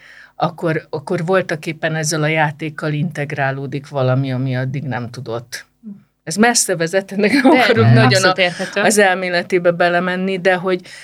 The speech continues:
Speaker 1: de hogy lényegében ez történik, hogy, hogy van egy olyan tér, ahol ők megélhetik az agressziójukat úgy, hogy azért nincs retorzió, és hogy valami ilyesmi történik, hogy az,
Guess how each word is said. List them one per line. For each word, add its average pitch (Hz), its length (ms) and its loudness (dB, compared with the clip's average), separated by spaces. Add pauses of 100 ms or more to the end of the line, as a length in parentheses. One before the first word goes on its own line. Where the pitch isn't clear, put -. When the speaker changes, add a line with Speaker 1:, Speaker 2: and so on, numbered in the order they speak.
(120)
Speaker 1:
de - 120 0
hogy 180 180 2
lényegében 190 600 2
ez 180 220 2
történik, 147 1000 -2 (400)
hogy, 160 420 -2
hogy 170 220 -2
van 196 180 2
egy 170 160 0
olyan 160 400 0
tér, 220 580 0
ahol 180 340 -4
ők 180 200 -2
megélhetik 170 760 0
az 160 140 -6
agressziójukat 156 1040 -4
úgy, 175 180 -8
hogy 160 160 -6
azért 160 300 -4
nincs 185 320 2
retorzió, 143 1080 -2 (560)
és 170 180 -4
hogy 180 180 -4
valami 180 380 2 (100)
ilyesmi 160 500 -4
történik, 151 840 -4
hogy 165 260 -6
az, 156 280 -2